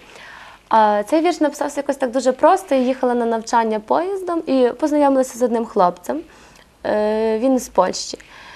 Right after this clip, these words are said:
І направду ми так розійшлися, він провів мене на маршрутку, ми навіть не обмінялися телефоном, він просто провів мене на маршрутку і пішов на своєму, е, на свою маршрутку до Польщі, тому що він живе на кордоні. Ну і після того я так написала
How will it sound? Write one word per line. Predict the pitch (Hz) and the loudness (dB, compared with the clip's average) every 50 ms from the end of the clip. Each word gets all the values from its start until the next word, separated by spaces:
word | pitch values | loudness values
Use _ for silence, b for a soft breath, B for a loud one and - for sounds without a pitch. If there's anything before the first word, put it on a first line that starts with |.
| B B B B | B B B B
І | - 262 254 254 | 2 4 6 6
направду | 254 269 277 269 359 392 392 330 349 | 6 6 4 6 6 6 6 6 4
ми | 339 330 | 4 6
так | 320 320 311 294 | 4 4 4 4
розійшлися, | 302 254 285 285 - - 370 330 - 311 | 0 0 0 -2 0 0 0 2 2 0
він | 294 | 0
провів | - 302 302 302 | 2 2 4 4
мене | 294 285 269 | 4 4 4
на | 269 262 | 4 2
маршрутку, | 262 254 262 254 262 - 311 311 339 349 330 - - - - 311 294 285 | 2 2 2 0 -2 -4 -2 0 0 0 -2 -4 -6 -2 2 2 4 4
ми | 277 277 269 | 2 2 2
навіть | 269 262 262 254 262 | 2 2 0 0 0
не | 254 | -2
обмінялися | 233 240 254 240 247 240 240 | -2 0 0 0 -2 -2 -4
телефоном, | 240 240 269 254 | -4 -2 0 0
він | 254 247 | 0 0
просто | 277 269 269 - 240 | 0 -2 -2 -2 -4
провів | - 233 240 233 | 0 0 2 2
мене | 233 233 226 | 2 0 0
на | 233 226 | 0 0
маршрутку | 240 254 262 - - 339 349 - - - | 0 -2 -2 -4 -6 -6 -6 -2 0 0
і | - 240 | 0 0
пішов | - 247 - 269 254 | -2 -4 -4 -2 -2
на | 247 240 | -2 -2
своєму, | 240 - 240 233 226 220 | -2 -2 -2 -2 -2 -2
е, | 214 - - 220 220 214 | -2 -2 -2 -2 -2 -2
на | 214 214 | -2 -4
свою | 214 - 240 233 233 | -4 -4 -4 -2 -2
маршрутку | 220 220 - 226 - - 214 | -4 -4 -6 -8 -6 -6 -6
до | 220 | -4
Польщі, | 214 - 254 269 269 - - | -2 -2 -2 -2 -2 -6 -10
тому | - 214 214 214 | -8 -8 -8 -8
що | 208 214 | -6 -6
він | 214 208 | -6 -6
живе | 196 202 196 190 | -6 -6 -8 -8
на | 190 190 | -8 -10
кордоні. | 185 - 190 190 185 185 175 180 185 185 B B B B B B B | -10 -10 -10 -8 -8 -8 -8 -8 -10 -12 B B B B B B B
Ну | 262 262 | -2 -2
і | 254 | -2
після | 254 - - 233 | -2 -4 -6 -4
того | 214 - 233 220 | -2 -2 -2 -2
я | 208 202 | -2 -4
так | 196 202 196 - | -4 -6 -10 -10
написала | 190 185 - 202 - - 202 202 202 196 | -12 -10 -12 -12 -10 -6 -6 -4 -6 -6